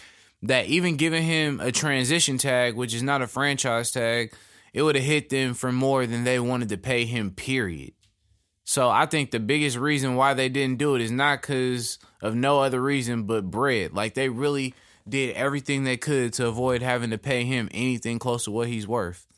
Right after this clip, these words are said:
And then sully his name on the way out to make it seem like it wasn't their fault. He just had an attitude problem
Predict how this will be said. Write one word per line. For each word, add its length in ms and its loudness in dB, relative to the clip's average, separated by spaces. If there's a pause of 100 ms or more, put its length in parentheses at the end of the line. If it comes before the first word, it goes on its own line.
(840)
And 180 0
then 180 2
sully 400 2
his 160 0
name 380 2
on 80 -2
the 100 -2
way 300 2
out 280 4
to 80 -4
make 200 -2
it 80 -4
seem 260 -2
like 180 -2
it 80 -4
wasn't 280 -2
their 160 -2
fault. 340 -2
He 120 -6
just 200 -4
had 140 0
an 60 -2
attitude 520 -4
problem 420 -4